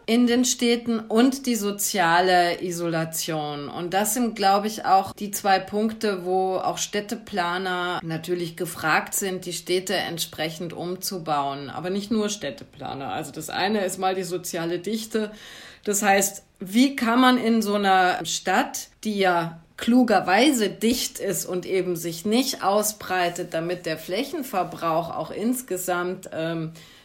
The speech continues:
nicht noch größer wird, als er ohnehin schon ist. Also wie kann ich in so einem ganz dichten Gefüge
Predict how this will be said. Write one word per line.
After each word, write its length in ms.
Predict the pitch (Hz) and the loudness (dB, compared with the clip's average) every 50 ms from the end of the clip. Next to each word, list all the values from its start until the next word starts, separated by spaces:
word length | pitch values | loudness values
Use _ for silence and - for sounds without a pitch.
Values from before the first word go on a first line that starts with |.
| _ _ - | _ _ -8
nicht 500 | 190 190 196 202 202 202 - - - - | -4 0 2 2 2 0 -2 -10 -10 -10
noch 520 | 135 160 180 180 196 233 - - - - - | -6 -4 0 2 2 2 2 0 -6 -12 -8
größer 560 | - 175 180 175 170 165 - 165 156 143 139 | -4 0 0 0 0 -2 -4 -4 -6 -6 -4
wird, 340 | 165 175 185 - 190 - - | -4 -4 -4 -4 -6 -10 -10
als 240 | - 151 147 - - | -10 -10 -10 -10 -10
er 120 | 131 98 | -10 -10
ohnehin 440 | 107 151 151 156 160 175 214 254 320 | -8 -8 -8 -6 -4 -2 0 0 0
schon 280 | - - 196 165 156 - | -2 -4 -6 -6 -6 -6
ist. 280 | - 202 214 220 - - - - - - - - - | -6 -8 -8 -8 -12 -18 -20 -20 -20 -20 -20 -10 -6
Also 220 | - 196 202 202 | -4 -2 0 2
wie 180 | 208 262 285 277 | 2 2 2 0
kann 260 | - 233 240 240 277 | 0 0 2 4 4
ich 120 | 277 269 | 2 2
in 120 | 233 226 208 | 2 2 2
so 120 | 208 208 | 2 2
einem 240 | 208 202 196 180 - | 2 2 0 -2 -2
ganz 440 | - 196 214 254 311 302 - - - | -2 0 0 0 0 -2 -4 -4 -4
dichten 540 | - 277 330 - - - - - 247 214 214 | -2 -2 -2 -2 -4 -6 -2 0 0 0 0
Gefüge 1120 | 196 185 170 - - - - 214 220 247 277 311 302 294 311 277 262 262 262 262 254 | 0 -2 -4 -4 -8 -6 -4 -2 0 2 2 2 2 2 2 2 4 4 4 2 2